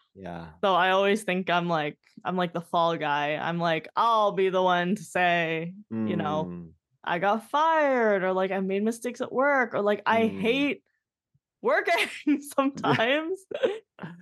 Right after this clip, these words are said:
Speaker 2: Um, because sometimes, yeah, people just need to hear it from somebody else in order to feel like,
Speaker 1: Mm.
Speaker 2: "Oh, it's safe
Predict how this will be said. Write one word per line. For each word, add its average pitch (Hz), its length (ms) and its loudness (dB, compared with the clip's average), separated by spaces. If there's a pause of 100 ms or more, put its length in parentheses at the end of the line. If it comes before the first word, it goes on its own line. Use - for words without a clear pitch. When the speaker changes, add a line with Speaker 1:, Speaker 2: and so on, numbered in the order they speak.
(140)
Speaker 2:
Um, 208 440 2
because 226 280 0
sometimes, 226 380 2
yeah, 226 180 4
people 226 280 0
just 220 160 -2
need 196 180 -2
to 208 80 -8
hear 180 680 0
it 156 200 -8
from 180 160 -4
somebody 165 380 -4
else 214 520 0
in 185 80 0
order 185 220 4
to 190 120 -2
feel 180 200 -2
like, 165 240 2
Speaker 1:
Mm. - 60 -12
Speaker 2:
"Oh, 165 200 2
it's 156 180 -8
safe 170 300 -8